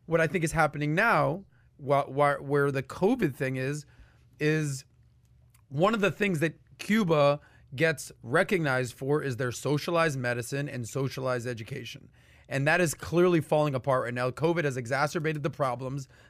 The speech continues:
that exist in communism. Now there's food shortages. Obviously, they turned off the internet, social, uh, unrest, high food prices, collapsing infrastructure. Kai, I actually went to Cuba. I don't know if we wanna pull this up right now,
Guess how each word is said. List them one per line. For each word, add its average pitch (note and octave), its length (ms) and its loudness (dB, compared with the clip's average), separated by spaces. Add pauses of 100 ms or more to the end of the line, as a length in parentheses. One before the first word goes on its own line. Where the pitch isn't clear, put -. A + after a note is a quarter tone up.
that C3 100 -2
exist C3 340 -2
in F3 120 -2
communism. B2 640 -6 (240)
Now C#3 160 0
there's C#3 180 -2
food E3+ 240 2
shortages. D3+ 640 0 (440)
Obviously, C#3+ 260 0
they C3+ 100 -2
turned D#3 220 0
off D3+ 140 2
the - 140 -6
internet, D3+ 440 2 (540)
social, E3+ 720 2
uh, C#3+ 240 2
unrest, D3+ 600 2 (340)
high D#3+ 240 2
food E3+ 280 2
prices, D#3 520 0 (360)
collapsing D#3 480 0
infrastructure. D#3+ 560 0
Kai, E3 240 2
I C3+ 140 2
actually D#3 240 2
went E3+ 360 0
to E3+ 100 -4
Cuba. E3+ 340 0
I C3 100 2
don't D3+ 80 0
know D#3 40 0
if C3+ 60 -4
we D#3 80 -2
wanna D3 160 -2
pull C#3+ 140 -4
this C3+ 180 -4
up D#3+ 120 0
right C#3 120 2
now, B2+ 240 -2